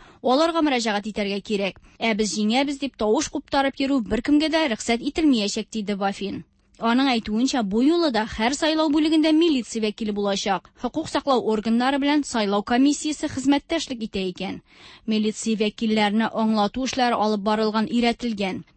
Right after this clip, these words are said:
Минфаик Вафин әйтүенчә, күзәтүчеләр, сайлау комиссияләрендәге киңәшләшү хокукына ия булучылар һәрвакыт канун бозу очрагын бәйләнер әйбер эзли икән.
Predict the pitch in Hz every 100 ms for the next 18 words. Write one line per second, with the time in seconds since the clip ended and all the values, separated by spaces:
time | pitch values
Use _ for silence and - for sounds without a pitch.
0 | - 240 - 254 320 247 240 - 226 208
1 | - 202 202 - 285 320 - - 254 320
2 | 277 214 220 233 240 226 208 233 247 254
3 | 254 - 254 247 233 220 220 214 - 254
4 | 262 240 254 262 320 294 262 254 240 240
5 | 233 208 208 196 190 262 - - - -
6 | 254 285 302 302 - - 208 226 285 294
7 | 285 269 - 285 269 285 - - 214 220
8 | 226 220 247 254 262 269 262 220 196 202
9 | 185 190 170